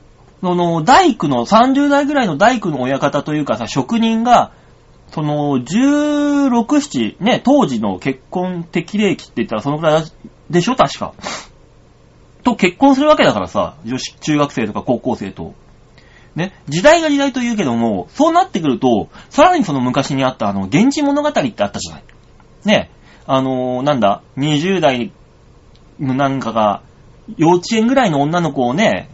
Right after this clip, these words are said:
自分好みの女に育てるみたいな話でしょ？あれってさ、今思うとさ、そうかん、よ-、そうするとさ、児童ポルノ法とかに引っかかんのかな？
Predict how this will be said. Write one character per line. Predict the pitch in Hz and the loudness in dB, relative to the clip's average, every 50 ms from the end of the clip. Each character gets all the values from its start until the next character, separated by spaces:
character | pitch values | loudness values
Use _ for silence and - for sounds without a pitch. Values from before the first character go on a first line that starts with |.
| - | -10
自 | 127 120 135 | -6 -4 -2
分 | 151 170 170 | 0 0 2
好 | 196 208 226 | 2 2 2
み | 185 147 | 2 0
の | 135 135 | 0 -2
女 | 143 156 160 | -2 -2 -2
に | 139 | -2
育 | 113 131 131 | -2 -4 -4
て | 135 151 | -4 -4
る | 139 123 | -4 -4
み | 113 107 | -4 -4
た | 110 | -4
い | 104 | -4
な | 98 | -4
話 | 101 117 135 139 160 | -4 -6 -4 -4 -4
で | 110 | -4
し | - | -4
ょ？ | 98 90 92 - - - - - - - - - - - - - - - - - - - | -6 -8 -8 -10 -12 -20 -20 -20 -20 -20 -20 -20 -20 -20 -20 -20 -20 -20 -20 -14 -4 2
あ | - 240 320 | 6 6 6
れ | 370 403 415 415 415 403 403 403 392 | 6 4 2 0 0 -2 -2 -2 -4
っ | 370 - - - - | -4 -6 -14 -12 -4
て | - 370 349 | -2 -2 2
さ、 | - 359 339 - | 4 4 4 6
今 | 269 320 381 415 381 | 4 4 4 6 6
思 | 208 180 175 190 202 170 | 6 6 6 4 4 2
う | 131 | 2
と | - 110 | -2 -2
さ、 | - 226 | -4 -4
そ | 208 202 240 | -2 -2 -2
う | 254 | 0
か | 247 262 254 | 2 0 0
ん、 | 214 | 2
よ-、 | 233 247 254 247 240 233 220 214 208 | 0 -2 -2 -2 -4 -8 -10 -14 -14
そ | - - 262 254 | -8 -6 -4 -4
う | |
す | 240 254 | -4 -4
る | 233 220 | -6 -6
と | 240 226 | -6 -6
さ、 | - 226 165 110 - - - - - _ _ - - - - - - - | -4 -4 -4 -6 -8 -12 -18 -20 -20 _ _ -20 -20 -20 -20 -20 -12 -6
児 | 143 156 | -2 2
童 | 180 320 359 370 | 4 4 4 4
ポ | - 349 359 | 4 4 4
ル | 370 | 4
ノ | 381 381 | 4 4
法 | 330 349 349 | 4 4 4
と | 359 | 4
か | 311 254 | 0 -2
に | 240 233 | -2 -6
引 | 147 143 | -4 -2
っ | |
か | - 262 | 0 2
か | 277 349 | 2 2
ん | 349 | 2
の | 277 | 2
か | 113 104 | 0 -2
な？ | 98 92 80 | -2 -4 -6